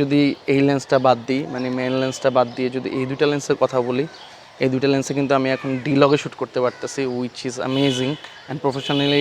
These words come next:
কাজ করতে গেলে কিন্তু কোয়ালিটি ম্যাটার করে, আর log-এ শ্যুট করতে না পারলে কিন্তু ভাই dynamic range and post production-এও কিন্তু কালারে বুস্ট ওই লেভেলে আসে না।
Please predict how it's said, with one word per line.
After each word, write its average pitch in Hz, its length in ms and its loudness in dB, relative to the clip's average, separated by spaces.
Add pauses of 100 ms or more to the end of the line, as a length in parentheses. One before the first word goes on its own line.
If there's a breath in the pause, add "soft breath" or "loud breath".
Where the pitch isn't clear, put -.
(100)
কাজ 143 100 4 (100)
করতে 139 260 -4
গেলে 139 200 2
কিন্তু 139 220 -2 (1300)
কোয়ালিটি 156 360 8
ম্যাটার 123 300 0
করে, 117 220 -6
আর 120 60 -8 (100)
log-এ 131 220 0
শ্যুট 117 180 -12
করতে 127 160 -8 (100)
না 131 100 0
পারলে 127 260 0
কিন্তু 123 240 -6
ভাই 123 100 -2 (540 loud breath)
dynamic 127 360 0 (100)
range 127 280 0
and 123 160 -4
post 123 200 -8
production-এও 127 520 -4
কিন্তু 127 200 -6 (100)
কালারে 123 380 2 (800)
বুস্ট - 260 -12 (560 loud breath)
ওই 151 120 6
লেভেলে 123 340 2
আসে 120 220 -10
না। 120 60 -18